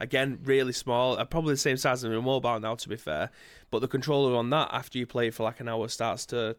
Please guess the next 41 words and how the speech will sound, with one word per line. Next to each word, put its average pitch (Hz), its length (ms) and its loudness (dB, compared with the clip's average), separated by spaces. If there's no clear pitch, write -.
starts 123 300 -4
to 120 80 -10
hurt 120 240 -2
because 117 400 -6
it, - 260 -14
it, 127 220 -14
it's 131 160 -2
all 156 160 4
smoothed 139 460 0
edges. 135 380 -2
It's, 107 200 -8
it's 123 340 -8
a, 131 60 -4
it's 127 180 -6
an, 123 180 -10
it's 123 140 -10
a 120 80 -4
rectangle 117 580 -4
with 110 140 -10
smoothed 117 340 -6
edges. 139 400 -4
There's 131 140 -8
no 147 100 2
bezel 143 380 0
for 131 100 -8
you 120 80 -4
to - 80 -12
be 127 80 -6
able 117 80 -4
to - 80 -14
put - 160 -10
your 131 80 -12
fingers 135 260 -6
underneath. 120 340 -8
It 117 100 -8
just, 135 260 -6
your 131 100 -14
fingers 147 300 -2
just - 160 -12
cramp 127 260 -8
up. 147 240 -4